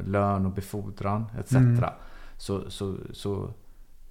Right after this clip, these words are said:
Speaker 1: jag har inte så mycket in-, incitament utifrån det perspektivet. Jag kan ha incitament ifrån inre motivation, eller att det är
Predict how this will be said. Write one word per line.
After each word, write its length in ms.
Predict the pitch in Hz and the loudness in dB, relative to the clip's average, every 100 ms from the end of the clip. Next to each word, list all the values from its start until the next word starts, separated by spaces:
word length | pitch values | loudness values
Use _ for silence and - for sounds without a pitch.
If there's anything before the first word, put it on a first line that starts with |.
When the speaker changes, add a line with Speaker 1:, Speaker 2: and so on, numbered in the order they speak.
| - - - - - - | -18 -16 -16 -18 -12 -4
Speaker 1:
jag 100 | 104 | 0
har 80 | |
inte 140 | 110 - | 0 0
så 120 | 104 | -2
mycket 160 | 101 104 | -2 -2
in-, 260 | 98 95 - | -4 -4 -8
incitament 600 | 95 104 - 104 92 - | -4 -2 0 0 0 -4
utifrån 280 | 95 - 101 | -8 -4 -4
det 120 | 101 | -2
perspektivet. 560 | 110 - 107 87 - | -4 -2 -4 -4 -8
Jag 120 | 87 85 | -8 -4
kan 120 | 95 | 0
ha 140 | 98 | 2
incitament 640 | 101 95 95 101 98 95 | 0 -2 -2 -2 -2 -4
ifrån 400 | 98 - 95 87 - - - - | -6 -4 -2 -2 -6 -12 -10 -4
inre 640 | 110 98 95 95 101 92 | 0 4 4 4 4 2
motivation, 840 | 98 98 - 95 - 104 107 107 95 | -2 -4 -4 -6 -2 0 2 2 2
eller 220 | 95 87 | 2 2
att 180 | 90 - | -2 -2
det 140 | |
är 40 | 98 | -2